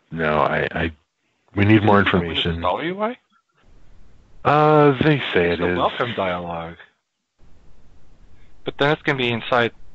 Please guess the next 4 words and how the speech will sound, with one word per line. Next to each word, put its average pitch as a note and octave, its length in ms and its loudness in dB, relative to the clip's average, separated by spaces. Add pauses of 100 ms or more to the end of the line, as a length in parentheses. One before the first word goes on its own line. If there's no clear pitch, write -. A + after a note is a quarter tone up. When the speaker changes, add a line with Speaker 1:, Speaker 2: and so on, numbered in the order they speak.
(1120)
Speaker 2:
the A2+ 80 -16
Windows G#2+ 400 -8
installer. G2+ 600 -4 (1700)
Okay. F2+ 240 -8